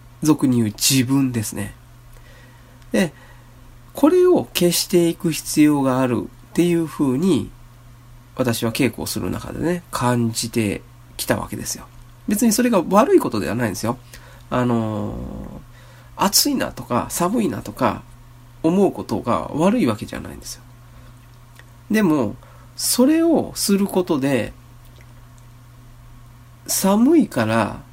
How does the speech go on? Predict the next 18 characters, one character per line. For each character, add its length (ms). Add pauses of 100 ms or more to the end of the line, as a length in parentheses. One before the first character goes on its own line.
(480)
今 300
は 160
外 300
に 180
出 160
て 200
行 80
き 120
た 140
く 120
な 100
い 120
と 100
か、 200 (580)
暑 500
い 120
か 180
ら 400